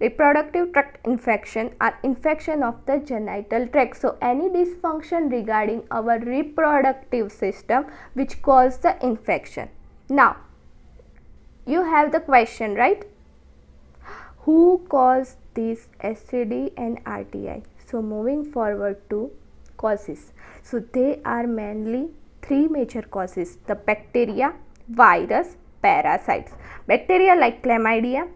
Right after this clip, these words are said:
gonorrhea, syphilis. Virus like H I V,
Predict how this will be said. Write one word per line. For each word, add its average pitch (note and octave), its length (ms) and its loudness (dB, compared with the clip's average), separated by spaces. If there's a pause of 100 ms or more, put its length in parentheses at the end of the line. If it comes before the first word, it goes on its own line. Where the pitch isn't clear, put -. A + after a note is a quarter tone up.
(160)
gonorrhea, A3+ 720 -2
syphilis. D4+ 640 -2 (160)
Virus D4+ 400 4
like B3+ 240 0
H A3+ 220 -4
I B3 140 2
V, D4 200 -4